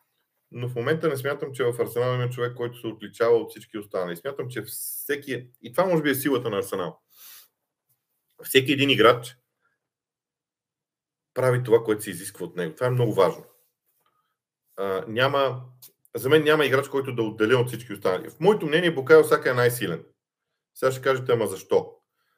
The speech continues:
Защото в зоната на Букайо Сака стоят обикновено по двама, понякога трима души, за да го спират. И въпреки това той е полезен, ангажирайки вниманието им. Той жертва себе си, индивидуалните си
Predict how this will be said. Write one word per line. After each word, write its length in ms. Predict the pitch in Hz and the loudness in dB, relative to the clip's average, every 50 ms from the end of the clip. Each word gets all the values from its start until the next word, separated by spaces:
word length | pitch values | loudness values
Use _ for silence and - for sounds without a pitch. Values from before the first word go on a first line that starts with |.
| _ _ - | _ _ -12
Защото 520 | 104 101 104 107 170 170 170 170 160 139 127 | -12 -10 -4 -2 -2 0 2 4 4 4 2
в 160 | 120 98 - | -2 -8 0
зоната 320 | 127 151 165 160 165 156 | 2 4 4 4 2 0
на 80 | 139 123 | -4 -6
Букайо 360 | 123 - - 135 131 123 - | -6 -4 2 6 6 6 6
Сака 500 | - - 101 - - - 143 165 165 - - _ - | 4 2 2 2 2 0 -2 -2 -2 -6 -18 _ -20
стоят 460 | - - - - 135 147 - - 135 | -20 -16 -8 -4 -4 -4 -4 -6 -10
обикновено 840 | 127 113 101 - 110 107 104 117 139 135 123 117 127 151 127 - - _ | -10 -12 -12 -10 -6 0 2 4 4 4 2 -2 -4 -4 -6 -10 -18 _
по 120 | - 104 98 | -14 -14 -6
двама, 440 | 98 107 107 107 107 127 135 131 - | 2 4 4 4 4 2 -2 -2 -4
понякога 480 | 127 120 123 123 127 110 107 - - | -4 -4 -4 -4 -4 -6 -6 -6 -6
трима 300 | - 131 139 127 107 85 | -4 -4 0 0 0 -2
души, 320 | 85 87 - - - - _ _ _ _ _ _ - | -2 -8 -12 -14 -20 -20 _ _ _ _ _ _ -14
за 100 | 104 104 | -14 -10
да 80 | 107 107 | -10 -10
го 100 | 104 101 | -10 -10
спират. 380 | - - - 101 80 80 - _ _ _ _ _ _ _ _ _ _ _ _ _ _ _ _ _ _ _ _ _ _ _ _ _ _ _ _ _ _ _ _ _ _ _ _ _ _ _ - - | -10 -4 -2 -2 -2 -2 -6 _ _ _ _ _ _ _ _ _ _ _ _ _ _ _ _ _ _ _ _ _ _ _ _ _ _ _ _ _ _ _ _ _ _ _ _ _ _ _ -10 -6
И 100 | 127 123 | 0 2
въпреки 340 | - 127 - 196 170 165 | 2 2 2 0 -4 0
това 180 | - 165 160 160 | 6 6 6 8
той 200 | 165 160 156 156 | 12 12 10 10
е 40 | 156 | 10
полезен, 480 | 139 139 131 123 117 - 82 80 - - _ _ _ - | 2 4 6 6 6 4 0 -10 -14 -18 _ _ _ -4
ангажирайки 640 | 123 120 113 101 104 101 131 151 165 156 - 139 131 | -2 -2 -2 -2 -4 -2 0 2 0 0 0 -6 -8
вниманието 540 | 120 117 110 113 104 95 87 82 - - | -6 -4 0 0 0 0 0 -2 -8 -14
им. 100 | - - - _ _ _ _ _ _ _ _ _ _ - | -20 -20 -20 _ _ _ _ _ _ _ _ _ _ 2
Той 440 | 135 147 147 135 113 - - - - - | 4 4 4 4 0 -8 -16 -18 -14 -14
жертва 440 | 107 - 113 127 131 127 123 120 117 | -8 0 2 2 2 2 2 0 0
себе 280 | - - 127 127 127 | 2 2 0 0 0
си, 160 | 127 127 123 117 | -2 -4 -6 -6
индивидуалните 720 | 110 104 104 98 95 104 113 120 120 117 110 117 - 98 | -6 -6 -6 -6 0 2 4 4 4 2 0 -4 -14 -16
си 540 | - - 107 98 95 92 90 87 87 85 | -14 -10 -10 -10 -8 -8 -10 -10 -12 -12